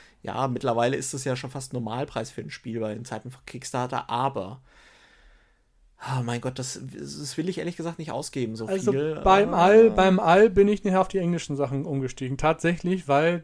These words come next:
Speaker 2: die, ich da einfach pro Erweiterung, Schrägstrich, Basisspiel einfach zehn bis zwanzig Euro sparen konnte. Also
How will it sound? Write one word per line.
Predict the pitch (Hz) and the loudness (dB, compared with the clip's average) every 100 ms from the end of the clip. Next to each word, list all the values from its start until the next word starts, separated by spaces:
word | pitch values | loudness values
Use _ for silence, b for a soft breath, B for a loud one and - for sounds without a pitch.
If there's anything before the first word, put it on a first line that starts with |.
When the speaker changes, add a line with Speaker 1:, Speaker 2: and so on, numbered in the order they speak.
| - | -10
Speaker 2:
die, | 123 | -8
ich | 202 - | -8 0
da | 156 156 | 0 0
einfach | 151 165 - | -2 -2 0
pro | - 160 185 202 b b b - | 2 8 8 8 b b b -6
Erweiterung, | 139 135 170 180 180 190 | -2 -2 -2 -8 -8 -8
Schrägstrich, | 185 - 165 - 165 143 | -8 -12 -12 -10 -10 -8
Basisspiel | - 135 165 185 - 170 165 | 2 2 2 -2 -8 -6 -6
einfach | 156 147 - | -4 -8 -10
zehn | - 151 160 175 | -6 -2 -2 -2
bis | 156 - | -6 -6
zwanzig | - 135 139 | -4 -4 -4
Euro | 139 135 139 | -4 -2 -4
sparen | - 233 - | -4 -6 -6
konnte. | 117 110 - - | -10 -8 -14 -4
Also | 139 139 147 | 0 0 -2